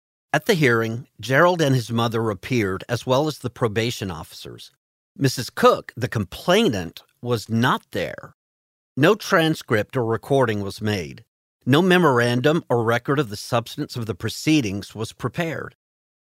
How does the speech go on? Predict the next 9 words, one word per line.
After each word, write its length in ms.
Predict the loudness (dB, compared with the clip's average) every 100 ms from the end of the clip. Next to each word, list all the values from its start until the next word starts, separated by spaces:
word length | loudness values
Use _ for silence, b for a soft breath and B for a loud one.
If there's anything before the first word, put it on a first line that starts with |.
| _ _
Conflicting 560 | -2 -2 0 -2 0 -2
testimony 640 | 2 0 0 2 2 2 0
was 200 | -6 -6
provided 560 | -4 2 2 2 -2
about 260 | 0 -2 0
what 240 | 0 2
happened 560 | 2 -2 -2 -4 -6 -8 -4
and 220 | -2 2
what 240 | 2 2